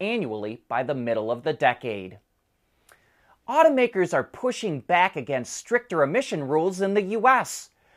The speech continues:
The Alliance for Automotive Innovation, a lobbying group which represents the auto industry, plans to file comments to the E P A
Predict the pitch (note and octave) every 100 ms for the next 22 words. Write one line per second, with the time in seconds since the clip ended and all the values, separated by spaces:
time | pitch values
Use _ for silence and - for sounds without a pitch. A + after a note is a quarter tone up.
0 | _ - D#3 B2 B2+ F3 C#3+ A2+ - C3
1 | E3 F3 D#3 E3 D3 D3+ D3 A#2+ G3+ -
2 | A#2 D#3 _ _ - C3+ A#2+ A#2+ A#2+ A#2+
3 | A#2 A2 A#2+ B2+ D#3 _ C#3 D#3 - C#3
4 | - B2 A2+ B2 A#2 A#2+ B2+ F3 G3+ A2
5 | A#2 - D#3+ F#3+ G3+ _ _ _ - -
6 | A#3+ C4 C#4 - A#3+ - G3+ F#3 - -
7 | G#3 G#3+ D#3+ C#3+ - D3+ C3 - F3+ D#3+
8 | - E3+ A3 D3 B2+